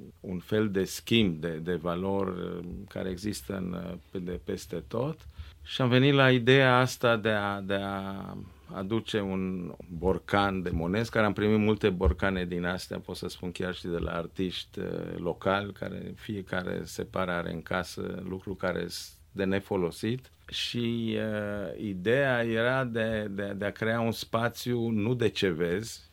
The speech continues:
adică vezi monezi care prea mare sens să ai monezi pe podea, un spațiu care îți dă de, de, de gândire a,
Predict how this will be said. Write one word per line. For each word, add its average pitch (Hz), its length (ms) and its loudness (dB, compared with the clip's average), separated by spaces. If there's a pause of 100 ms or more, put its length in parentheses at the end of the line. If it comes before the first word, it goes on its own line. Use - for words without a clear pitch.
(100)
adică 95 280 -8
vezi 95 260 0
monezi 95 500 2
care 101 420 -4
prea 113 180 0
mare 107 260 2
sens 113 420 -4
să - 80 -2
ai 98 100 0
monezi 98 400 -2
pe 98 100 -4
podea, 101 260 2
un 117 120 0
spațiu 120 500 0
care 113 240 0
îți 101 160 -2
dă 117 160 0
de, 110 300 -4
de, 101 260 -6
de 98 680 -8 (520)
gândire 107 920 4
a, 95 360 -4